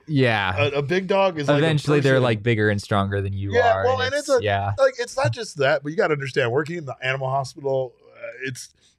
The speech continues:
Speaker 2: it's depressing, but you think a lot about losing your pets, right? And so that's the part that, like, with a big dog, I'm like, I don't know if I'd be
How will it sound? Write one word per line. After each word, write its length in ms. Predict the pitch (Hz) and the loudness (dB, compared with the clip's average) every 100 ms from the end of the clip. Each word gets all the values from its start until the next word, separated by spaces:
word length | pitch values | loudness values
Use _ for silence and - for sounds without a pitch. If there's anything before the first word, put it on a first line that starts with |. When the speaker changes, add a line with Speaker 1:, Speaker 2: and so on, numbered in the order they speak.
| - | -8
Speaker 2:
it's 180 | 165 | -6
depressing, 600 | - 180 - 233 - 135 127 | -6 -6 -2 -4 -2 -4 -6
but 120 | 127 | -6
you 120 | 139 | -8
think 240 | 131 180 | -6 -4
a 40 | 156 | -2
lot 240 | 131 135 | 0 0
about 220 | 127 120 | 0 -2
losing 500 | 113 131 143 117 104 98 117 | -2 -4 -4 -6 -10 -14 -10
your 160 | 113 | -8
pets, 340 | 101 101 - 127 | -6 -8 -8 0
right? 240 | 135 139 135 | 2 2 -2
And 140 | 139 | -10
so 340 | 123 151 135 123 _ _ _ - | -2 0 0 -4 _ _ _ -2
that's 200 | 208 240 | -2 0
the 100 | 196 | -4
part 240 | 160 175 | 0 0
that, 100 | 170 | 2
like, 200 | 147 139 | 0 0
with 140 | 139 131 | 0 -2
a 20 | |
big 220 | 123 147 | -2 -2
dog, 260 | 147 147 139 | 2 2 0
I'm 100 | 135 | -2
like, 300 | 135 131 - - | -4 -6 -8 -6
I 140 | 196 | -4
don't 200 | 226 117 | -4 -6
know 200 | 123 131 | 0 0
if 100 | 135 123 | 0 -4
I'd 220 | 156 240 | -4 -2
be 160 | 143 | -6